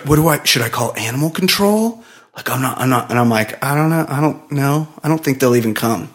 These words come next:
So I walk over, and it's a pretty good size. Gopher snakes are probably, like, I don't know, an inch and a half in diameter. They're not real fat like a rattlesnake, like a full-grown rattlesnake,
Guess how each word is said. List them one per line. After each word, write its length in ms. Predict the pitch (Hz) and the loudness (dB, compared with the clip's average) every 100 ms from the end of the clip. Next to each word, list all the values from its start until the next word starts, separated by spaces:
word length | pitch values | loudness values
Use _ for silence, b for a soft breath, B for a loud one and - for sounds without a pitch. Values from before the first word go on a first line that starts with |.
| _ _ | _ _
So 360 | - 123 117 - B B B | -4 -2 -2 -4 B B B
I 80 | 139 | 4
walk 240 | 180 185 | 4 6
over, 180 | 214 165 | 4 4
and 220 | - 117 123 | 4 4 4
it's 120 | 131 | 2
a 60 | |
pretty 260 | 131 - 175 | 2 2 4
good 180 | 151 143 | 4 4
size. 420 | 139 120 110 - | 4 4 4 2
Gopher 360 | - 196 226 240 | 2 2 4 4
snakes 340 | - 139 - | 4 4 2
are 60 | 120 | 0
probably, 500 | - 127 127 120 120 | 0 0 2 2 0
like, 420 | 95 80 78 - - - b b b _ - | 0 -2 -4 -8 -16 -18 b b b _ -4
I 60 | 113 | -2
don't 100 | 110 | -2
know, 160 | 107 | -2
an 60 | 107 - | -4 -4
inch 220 | 120 - | -2 0
and 100 | 120 | 2
a 20 | |
half 340 | 110 110 120 127 | 2 2 0 0
in 100 | 120 | 0
diameter. 600 | 104 107 107 117 139 156 | 0 0 0 0 2 2
They're 100 | 202 | 2
not 140 | 214 | 2
real 100 | 160 | 0
fat 500 | - - 135 120 - | -2 -4 -2 -2 -4
like 140 | - 120 | -8 -4
a 60 | 110 | -2
rattlesnake, 600 | 113 113 123 - 147 156 | 2 2 2 2 2 0
like 120 | 120 | -6
a 60 | - | -6
full-grown 480 | - 127 127 127 | -2 -2 0 0
rattlesnake, 480 | 120 123 135 175 185 | 0 0 2 2 0